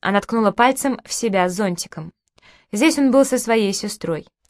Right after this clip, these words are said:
Он очень любил меня фотографировать. Он был не просто фотограф, он был художник, актеров снимал и для музеев фотографии делал. Что-то он переснимал, клеил, ретушировал. Один раз театральный костюм принес, сфотографировал меня в нем.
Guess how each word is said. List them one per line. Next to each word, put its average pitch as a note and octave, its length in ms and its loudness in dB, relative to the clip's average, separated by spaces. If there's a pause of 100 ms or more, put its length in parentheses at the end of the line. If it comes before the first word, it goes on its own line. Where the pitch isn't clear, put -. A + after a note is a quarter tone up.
(260)
Он C#4 120 2
очень D4 240 2
любил B3+ 280 2
меня A3+ 260 2
фотографировать. F#3 880 -6 (580)
Он D4 120 0
был D4+ 120 4
не D4 100 0
просто C#4+ 320 0
фотограф, A3+ 580 -2
он F#3+ 120 -2
был F3+ 140 -2
художник, A3 680 -4 (340)
актеров D4 420 2
снимал G#3 480 2
и - 80 -4
для G3 180 -2
музеев G3+ 460 0
фотографии F3+ 680 -2
делал. D#3+ 360 -6 (760)
Что-то D4 320 0
он B3 100 0
переснимал, A3 640 2
клеил, A3+ 400 0
ретушировал. E3+ 720 -6 (840)
Один C4+ 240 0
раз C4 200 4
театральный A3+ 520 2
костюм G#3+ 440 -4
принес, E3+ 480 -8 (340)
сфотографировал G#3 800 0
меня F#3 300 -2
в E3+ 60 -6
нем. E3 300 -6